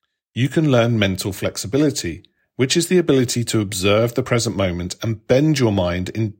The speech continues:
different ways, adapting to the present moment.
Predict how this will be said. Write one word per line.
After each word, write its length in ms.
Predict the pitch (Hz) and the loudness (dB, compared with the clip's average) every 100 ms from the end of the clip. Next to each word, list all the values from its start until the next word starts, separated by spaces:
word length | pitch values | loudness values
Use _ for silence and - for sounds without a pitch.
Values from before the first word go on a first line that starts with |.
| - | 0
different 400 | 143 - 104 98 | 0 0 -4 0
ways, 420 | 120 101 82 73 - | 0 2 -2 -6 -8
adapting 640 | 101 - 143 - - 110 | -8 -4 -4 -4 -6 -6
to 120 | 92 85 | -6 -10
the 60 | |
present 340 | - 90 85 78 | -6 -6 -6 -8
moment. 480 | 85 71 67 - | -8 -10 -14 -18